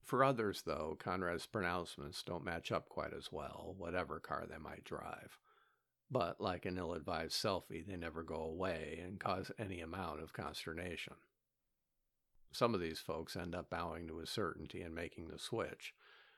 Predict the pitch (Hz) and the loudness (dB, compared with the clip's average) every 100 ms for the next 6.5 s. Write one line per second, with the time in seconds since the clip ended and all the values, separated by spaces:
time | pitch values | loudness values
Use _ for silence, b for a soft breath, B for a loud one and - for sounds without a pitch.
0 | B B - - 113 98 85 87 85 90 | B B -2 2 4 4 4 -2 -4 -4
1 | 90 90 87 - 113 98 92 90 87 82 | -4 -2 -4 -2 0 2 0 -6 -10 -14
2 | _ _ _ _ _ _ _ _ _ _ | _ _ _ _ _ _ _ _ _ _
3 | _ _ - 110 143 165 123 117 120 135 | _ _ -2 2 4 4 2 4 4 6
4 | 117 101 107 95 101 110 92 92 - 101 | 6 6 4 2 0 2 2 0 0 -2
5 | - 90 90 80 82 - 110 78 73 76 | 0 2 4 4 2 2 0 0 0 0
6 | - 90 92 98 | 2 4 4 2